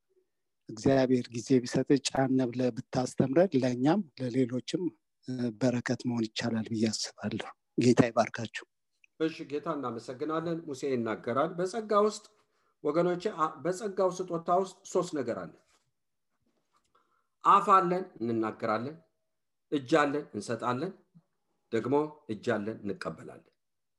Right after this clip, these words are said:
Speaker 2: በትብብር መንፈስ ውስጥ ሰጪ ነን፣ ደግሞ ተቀባይ ነን። ተናጋሪ ብቻ አይደለንም፣ ተቀባይም ነን። በትብብር መንፈስ ውስጥ ጳውሎስ ምን አለ? «እንባህን ሳይ እጽናናለሁ።»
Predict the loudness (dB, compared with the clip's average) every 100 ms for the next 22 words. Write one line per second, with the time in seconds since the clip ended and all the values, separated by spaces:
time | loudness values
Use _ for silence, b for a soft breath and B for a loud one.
0 | _ 2 2 4 4 4 4 6 4 2
1 | 0 0 -2 -4 0 0 4 6 6 4
2 | 0 -8 _ _ _ _ _ _ _ -6
3 | -2 -2 -2 -8 -10 -12 -16 -20 _ -20
4 | _ _ _ _ _ _ _ 2 4 4
5 | 4 2 0 -2 0 -2 -8 -16 _ -14
6 | -10 -10 -10 -12 -16 -20 _ _ _ _
7 | _ _ _ 0 2 4 6 4 6 6
8 | 8 6 6 2 2 -4 -6 -12 _ _
9 | _ _ _ 4 6 6 4 2 0 -2
10 | -6 0 4 6 6 6 6 2 0 0
11 | 0 -4 -12 -12 -6 -4 -4 -6 -12 -20